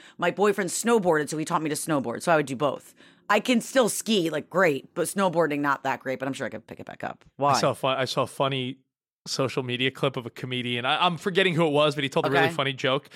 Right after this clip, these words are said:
Speaker 2: He had never been skiing before.
Speaker 1: Right.
Speaker 2: And he stopped at a gas station, like, on the way up to the mountain in Colorado or something, up, up to Vail.
Speaker 1: Yeah.
Speaker 2: And the person at the gas station goes, "Oh,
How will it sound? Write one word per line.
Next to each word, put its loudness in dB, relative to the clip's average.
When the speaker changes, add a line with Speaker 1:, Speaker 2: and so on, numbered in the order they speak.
Speaker 2:
He -2
had 2
never 4
been -2
skiing -2
before. 0
Speaker 1:
Right. -2
Speaker 2:
And 2
he 0
stopped 2
at -2
a -2
gas 2
station, -2
like, -2
on 4
the 4
way 4
up 2
to -2
the -2
mountain 0
in -2
Colorado 4
or 2
something, 0
up, 0
up 2
to 0
Vail. 2
Speaker 1:
Yeah. 0
Speaker 2:
And 6
the 0
person 0
at -4
the 0
gas 2
station -4
goes, -4
"Oh, 4